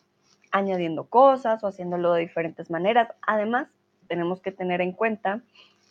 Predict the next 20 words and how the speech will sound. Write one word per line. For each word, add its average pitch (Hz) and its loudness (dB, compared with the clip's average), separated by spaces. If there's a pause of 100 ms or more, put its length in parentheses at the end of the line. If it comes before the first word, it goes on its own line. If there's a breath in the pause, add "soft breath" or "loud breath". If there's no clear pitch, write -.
(240 soft breath)
los 185 0
recursos 196 -2
de 185 -4
cada 196 4
una 202 0
de 196 0
las 185 -2
regiones 185 -4
iban 190 -4
a 185 -4
ser 175 -8
diferentes. 214 -2 (380)
Por 160 -8
lo 165 -4
tanto, 160 -2
yo 180 0
creo 185 4
que 190 -2
la 170 -4
creación 185 0